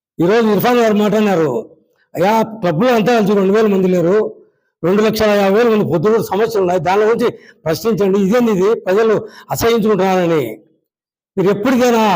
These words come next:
జిల్లా రవి-, రవాణా అధికారి చంద్రశేఖర్ రెడ్డి మీ దగ్గర బంధువు ఒక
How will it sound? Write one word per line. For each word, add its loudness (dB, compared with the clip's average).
జిల్లా 2
రవి-, 2
రవాణా 2
అధికారి 0
చంద్రశేఖర్ 0
రెడ్డి 2
మీ 0
దగ్గర 0
బంధువు 0
ఒక 0